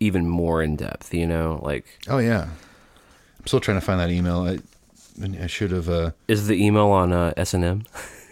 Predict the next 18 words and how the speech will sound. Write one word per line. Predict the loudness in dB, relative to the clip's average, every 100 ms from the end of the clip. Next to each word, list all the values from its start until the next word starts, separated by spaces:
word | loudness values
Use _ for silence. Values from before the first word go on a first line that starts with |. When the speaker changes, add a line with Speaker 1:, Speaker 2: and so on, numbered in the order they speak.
| -20 -20 -20 -20 -20 -6
Speaker 1:
<laughs> | -6 -6 -14 -16 -16 -18 -18 -8 -10 -10 -10 -8 -6 -6 -6 -14 -14 -18 -16 -14 -12 -12 -14 -18 -20 -20 -20 _ -12
Speaker 2:
Go | -10
fuck | -10 -10 -8 -8
yourself. | -6 -4 -4 -6 -12 -16 -14 -14 -16 -18 -20 _ _ -8
I'm | -4 -2
sorry. | 0 0
I |
didn't | 0 0
mean | 0
it. |
I | 0
didn't | 0
mean | 0
that. | 0
I | -2
was | -2 -2
rude. | -2 -4 -8 -16 -18 -14 -12 -12 -18 -20 _ _ _ _ -8
Speaker 1:
Oh. | -6 -4 -6